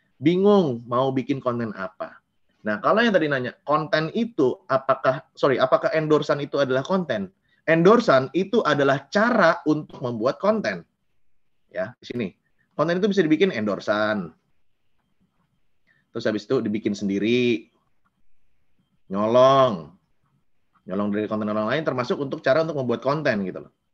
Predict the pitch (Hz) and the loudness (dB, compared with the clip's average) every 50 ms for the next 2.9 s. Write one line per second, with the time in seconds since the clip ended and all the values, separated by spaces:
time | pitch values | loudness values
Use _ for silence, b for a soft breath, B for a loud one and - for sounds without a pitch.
0 | _ _ _ _ _ _ _ _ _ _ - 107 110 101 82 78 - _ _ _ | _ _ _ _ _ _ _ _ _ _ -6 -4 -4 -4 -4 -8 -12 _ _ _
1 | _ _ _ _ _ _ _ _ _ _ _ _ _ _ _ _ _ _ _ _ | _ _ _ _ _ _ _ _ _ _ _ _ _ _ _ _ _ _ _ _
2 | _ _ _ _ _ _ _ _ - 202 233 262 240 233 220 196 202 | _ _ _ _ _ _ _ _ 2 2 2 2 2 0 2 2 2